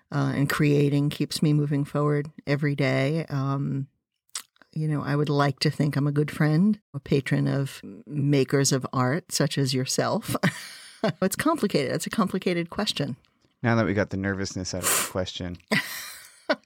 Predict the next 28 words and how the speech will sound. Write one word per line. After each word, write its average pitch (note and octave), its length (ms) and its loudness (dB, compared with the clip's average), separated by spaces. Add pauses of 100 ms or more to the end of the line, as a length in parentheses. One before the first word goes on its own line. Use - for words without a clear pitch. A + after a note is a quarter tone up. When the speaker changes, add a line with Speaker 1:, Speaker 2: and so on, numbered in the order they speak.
(300)
Speaker 2:
I'm C3+ 120 2
gonna A#2+ 100 2
ask G#2+ 220 0
you G2+ 80 4
again. F2+ 260 0 (100)
Speaker 1:
Okay. C#4 360 0 (480)
Speaker 2:
Alyssa, A#2 420 0 (380)
who C#3+ 200 0
are F2+ 160 0
you? E2+ 200 -4 (240)
Speaker 1:
Who C4+ 160 4
am D3+ 180 2
I? C3+ 240 2 (800)
I'm B3+ 100 4
a B3 60 4
writer. F#3+ 460 2 (360)
That's A3+ 220 -2
what A3 160 4
I D3+ 60 2
am. C#3+ 180 0
That's F#3 220 -2
who A3+ 160 4
I D3 100 2
am. C3+ 300 -2
That's C#3 200 -2
what E3+ 140 2
I C#3 100 2
am. C3+ 460 -4